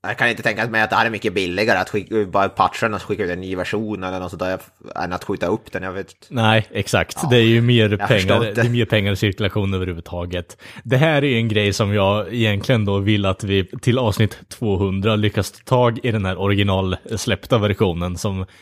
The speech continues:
Speaker 2: innehåller
Speaker 1: Ja, precis.
Speaker 2: väldigt opatchade jävla specialeffekter. För det här är,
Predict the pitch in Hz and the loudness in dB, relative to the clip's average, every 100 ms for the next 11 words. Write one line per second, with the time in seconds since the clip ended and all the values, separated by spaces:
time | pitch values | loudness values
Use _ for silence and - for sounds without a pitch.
0 | - - 117 110 127 117 120 117 143 - | -12 -4 0 2 2 2 2 4 2 2
1 | - 156 - 147 113 - - - 131 107 | -2 -4 -4 -4 -2 -2 -2 -2 -2 0
2 | 113 110 92 87 - 101 104 95 90 95 | 0 0 -2 -6 -6 -4 -4 -4 -4 -6
3 | - 113 110 120 143 123 113 110 | -4 -4 0 0 2 0 2 2